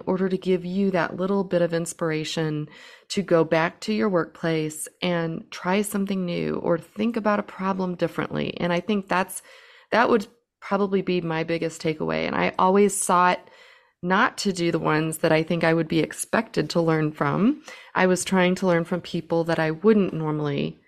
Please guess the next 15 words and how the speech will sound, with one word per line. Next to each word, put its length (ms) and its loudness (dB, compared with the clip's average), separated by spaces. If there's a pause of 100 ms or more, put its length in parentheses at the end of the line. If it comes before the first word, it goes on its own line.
(140)
have 160 -4
thought 200 4
I 80 4
could 300 0
learn 200 2
something. 400 -2
And 80 0
I 200 0
absolutely 720 0
took, 380 -4 (420)
took 200 0
multiple 540 2
lessons 400 0
away 280 0
from 300 -4